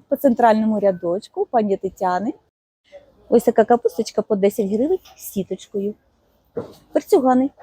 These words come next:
теж по двадцять дві гривні з сіточкою. Якщо хтось зро-, хоче зробити якісь смаколики із зелених помідорчиків, по двадцять гривень.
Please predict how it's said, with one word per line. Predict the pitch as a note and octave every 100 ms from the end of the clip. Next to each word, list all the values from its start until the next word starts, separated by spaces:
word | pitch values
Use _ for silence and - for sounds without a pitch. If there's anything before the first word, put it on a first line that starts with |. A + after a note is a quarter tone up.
| _ -
теж | A3+ -
по | A3+
двадцять | G3 G#3 G3+
дві | F3+
гривні | F3+ F3+ A3+ - _
з |
сіточкою. | - F#3+ - - - G3+ A#3 - _ _ _ _ - - - -
Якщо | C#4 C4+
хтось | - G#3+ G#3
зро-, | G#3 G3+
хоче | G3+ G3+ G#3
зробити | G3 G3 F#3+ F#3+
якісь | F3+ F#3+
смаколики | A3 G3+ - F3+ F3+ -
із | F#3+ F#3+ F#3
зелених | F#3 F3+ F3 -
помідорчиків, | F#3+ F#3+ A3 C4 G#4 G4+ - _
по | G#3
двадцять | E3+ D#3 - B3
гривень. | C#4 D4 D4+